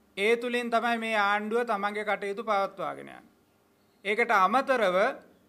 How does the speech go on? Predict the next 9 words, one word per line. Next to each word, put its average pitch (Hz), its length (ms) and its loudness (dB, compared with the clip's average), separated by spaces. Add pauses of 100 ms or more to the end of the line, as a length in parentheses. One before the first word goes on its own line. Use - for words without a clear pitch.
(800)
වෘත්තිකයන් 220 680 0 (280)
එහෙම 196 220 -6
නැත්නම් 202 520 0
මේ 208 200 -4
රටේ 214 760 0 (360)
සේවා 220 480 4
නියුක්තියන්ගෙන් 233 960 -2
අය 202 220 0
කරන 220 280 -4